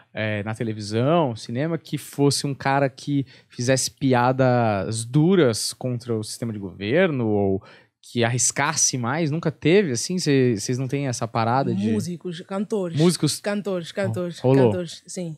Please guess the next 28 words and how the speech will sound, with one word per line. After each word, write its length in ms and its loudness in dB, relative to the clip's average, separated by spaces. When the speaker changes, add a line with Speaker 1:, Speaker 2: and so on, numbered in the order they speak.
Speaker 2:
Tem 120 0
alguns 260 -4
cantores 400 -4
que, 260 -6
nas 320 -8
intervenções 580 -8
deles, 320 -10
a 80 -18
letra 380 -8
da, 140 -6
da 280 -10
música 380 -10
é 380 -12
Speaker 1:
Uma 140 -6
porrada. 540 -2
Speaker 2:
é 100 -10
uma 180 -8
porrada. 500 -14
Speaker 1:
E, 400 2
e 60 4
eles 140 2
sofreram 260 2
algum 220 -2
tipo 160 -14
de 80 -12
consequência, 680 -4
represália? 580 -2
Speaker 2:
Bom, 300 -4